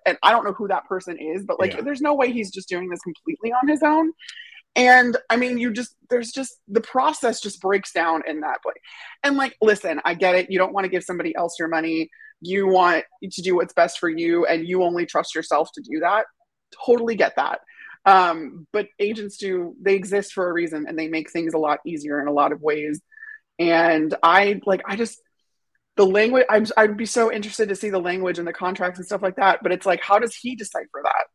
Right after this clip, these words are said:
Speaker 1: That's my question. Like, I get you see the de-escal-,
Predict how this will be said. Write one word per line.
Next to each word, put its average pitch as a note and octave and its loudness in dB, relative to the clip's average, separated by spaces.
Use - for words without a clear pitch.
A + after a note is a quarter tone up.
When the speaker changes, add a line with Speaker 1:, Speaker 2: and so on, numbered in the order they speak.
Speaker 1:
That's G#3 6
my G3 4
question. - -8
Like, E3+ -4
I G3+ 6
get A3 6
you G#3+ -2
see G#3+ -4
the F#3+ 2
de-escal-, F#3 0